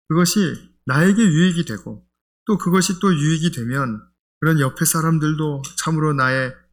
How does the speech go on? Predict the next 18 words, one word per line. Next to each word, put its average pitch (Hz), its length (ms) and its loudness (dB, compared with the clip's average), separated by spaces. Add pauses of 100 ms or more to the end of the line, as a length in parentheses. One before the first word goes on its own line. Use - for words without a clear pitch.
(140)
행복을, 175 580 2 (320)
어, 113 320 -14 (440)
전달받고, 151 1300 0 (320)
그리고 160 280 0
또 165 180 -2
사랑을 202 520 0
받고, - 520 -14 (320)
그럼으로써 175 880 2 (360)
정말 185 260 4 (400)
우리 160 160 2
주변에 160 400 2
있는 151 300 0
모든 135 300 0
사람들까지도 127 1000 -8 (240)
하나님의, 156 640 0 (400)
아, - 220 -8
아름다운 185 480 6
사람들로, 170 840 2